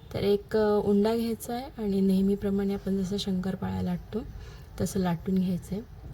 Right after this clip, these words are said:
थोडासा, अ, कडक असल्यामुळे किंवा घट्ट असल्यामुळे सुरुवातीला जा-, अ, आपल्याला लाटायला थोडं,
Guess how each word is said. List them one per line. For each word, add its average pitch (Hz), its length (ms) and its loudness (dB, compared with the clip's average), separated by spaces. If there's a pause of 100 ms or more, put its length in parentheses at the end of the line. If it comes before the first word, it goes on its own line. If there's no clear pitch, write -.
(1040)
थोडासा, 214 500 4
अ, 190 500 0 (340)
कडक 208 320 2
असल्यामुळे 190 480 0
किंवा 185 380 0 (160)
घट्ट 208 300 0
असल्यामुळे 196 520 0 (420)
सुरुवातीला 190 580 0
जा-, 190 160 0
अ, 185 420 0 (280)
आपल्याला 190 380 -2
लाटायला 180 460 -2
थोडं, 190 240 -2